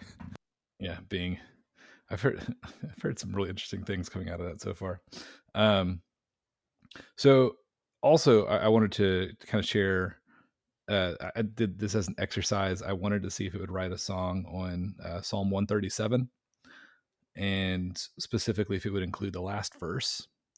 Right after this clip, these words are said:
And so I asked for a song, and it gave me a pretty decent,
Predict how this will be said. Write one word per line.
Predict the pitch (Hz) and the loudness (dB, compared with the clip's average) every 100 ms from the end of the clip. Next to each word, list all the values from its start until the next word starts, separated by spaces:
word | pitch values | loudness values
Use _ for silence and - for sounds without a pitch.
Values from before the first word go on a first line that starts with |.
| _ _ _ _ _ _ _ _ | _ _ _ _ _ _ _ _
And | 104 107 101 98 98 | 0 2 4 2 -2
so | 101 101 95 92 92 - | -2 0 0 0 -4 -6
I | 87 87 87 87 85 95 - _ _ | -6 -4 -6 -6 -8 -12 -18 _ _
asked | 127 143 - | -2 -2 4
for | 135 | 4
a | 123 | 4
song, | 117 107 110 | 4 4 4
and | 147 | 2
it | |
gave | 156 143 | 2 4
me | 131 123 | 4 2
a | |
pretty | 127 175 | 2 2
decent, | 110 101 92 101 95 | 2 0 0 -2 -2